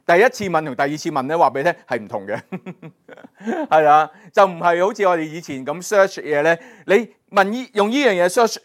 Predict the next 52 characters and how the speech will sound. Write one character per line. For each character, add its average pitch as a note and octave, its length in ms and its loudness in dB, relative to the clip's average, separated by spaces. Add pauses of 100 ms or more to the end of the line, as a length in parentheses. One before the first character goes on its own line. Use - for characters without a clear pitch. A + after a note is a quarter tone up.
(160)
一 D#4 160 4
定 F#3 160 -2
有-， F3+ 100 -2 (380)
一 B3+ 140 4
定 F3 120 -4
出 A#3+ 120 -4
到 F3 180 -2
依 G3 100 -8
啲 F3+ 160 -2
嘢 C3+ 200 0
嘅， B2+ 100 -8 (120)
而 D#3+ 140 0
係 - 40 -4
咩？ F#3 120 2 (260)
用 G#3+ 200 2
依 C#4 160 2
樣 G#3+ 60 6
嘢 F3 200 2
去 E3+ 60 2
問， E3+ 240 2 (320)
佢 C4 100 -2
第 B3 320 4
一 G#3+ 60 0
次 F#3 100 2
去 F3+ 160 -10 (220)
答 G3+ 160 2
依 A3+ 160 -6
啲 G3+ 180 0
嘢， D3 100 0 (100)
第 G#3+ 240 2
二 A3 60 -6
次， G#3+ 340 -2 (240)
咦， A3 240 -4 (180)
我 F3 100 0
答 F#3 200 4
過 F#3+ 260 2
㗎 F3+ 60 0
咯， E3+ 280 4 (140)
我 A#3 100 4
用 G#3+ 200 2
第 G#3 60 0 (200)
二 A#3 80 4
個 A3 80 0
方 G3+ 160 2
式 A3 60 -2
去 F#3+ 180 0
答 D#3 220 0
你。 C#3+ 240 -4 (340)
佢 G3+ 160 2
識 C4+ 120 -6
得 B3 120 2
思 - 240 -8